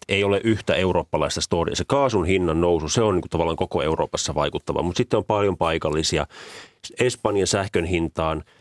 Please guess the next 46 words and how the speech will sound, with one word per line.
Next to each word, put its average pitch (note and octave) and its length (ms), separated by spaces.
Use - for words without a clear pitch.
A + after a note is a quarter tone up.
tai D#2+ 180
ei G#2 180
vaikuta F2 380
millään F2+ 300
lailla D#2+ 180
Norjan F2 380
vesivaran-, D2+ 580
vesivarannot, D#2 720
jotka D#2 260
taas - 220
vaikuttaa D#2 380
olennaisesti D2+ 560
meidän. D#2+ 320
Et C2+ 200
siinä F2 180
on, D#2 60
niinku, D#2 100
tavallaan D2+ 340
se D2 140
kaasu - 360
on C#2+ 140
tämmönen C2+ 360
pohjalla G#2+ 400
oleva, D#2+ 300
koko F2+ 240
Eurooppaan E2 380
vaikuttava, D#2 460
ja - 60
sitten F2 280
paikallisia E2 560
tekijöitä, D2+ 580
esimerkiksi D#2 300
Euroopassa, E2+ 640
tai F#2 160
anteeksi, F#2 320
Espanjassa F2 480
taas E2+ 160
hyvin G2 220
puutteelliset E2 500
siirtoyhteydet, D2+ 680
mikä D#2+ 200
aiheuttaa D#2+ 400
tällaisia, D2+ 300
niinku, D#2 160
tuolla E2 240
energiasaarekkeella D#2+ 1120